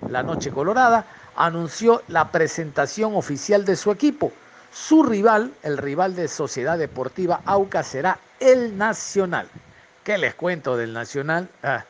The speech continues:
el Nacional hizo el día sábado su reunión, su asamblea de doce puntos.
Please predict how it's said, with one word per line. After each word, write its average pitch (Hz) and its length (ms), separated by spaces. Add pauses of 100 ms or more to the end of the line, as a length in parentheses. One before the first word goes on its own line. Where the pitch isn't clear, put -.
(420)
el 160 160
Nacional 240 440
hizo 214 200
el 208 80
día 233 240
sábado 233 720
su 160 920
reunión, 175 540
su 156 220
asamblea 156 680 (300)
de 208 220
doce 254 320
puntos. 143 640